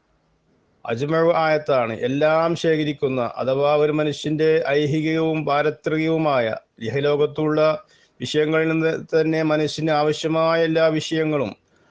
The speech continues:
അവന്റെ ജീവിതത്തില് അവന്റെ ജീവോപാ-, ജീവിതോപാധികൾ കണ്ടെത്തുവാനും ജീവിതോപാധികളിൽ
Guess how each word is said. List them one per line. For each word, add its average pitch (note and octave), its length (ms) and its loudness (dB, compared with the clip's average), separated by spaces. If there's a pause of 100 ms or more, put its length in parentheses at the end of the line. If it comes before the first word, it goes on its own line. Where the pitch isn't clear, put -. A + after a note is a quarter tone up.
(200)
അവന്റെ C#3 280 0
ജീവിതത്തില് C#3+ 720 2 (340)
അവന്റെ C3 220 0
ജീവോപാ-, C#3 640 0
ജീവിതോപാധികൾ C#3 1080 0
കണ്ടെത്തുവാനും D3 800 0 (420)
ജീവിതോപാധികളിൽ D3+ 1080 2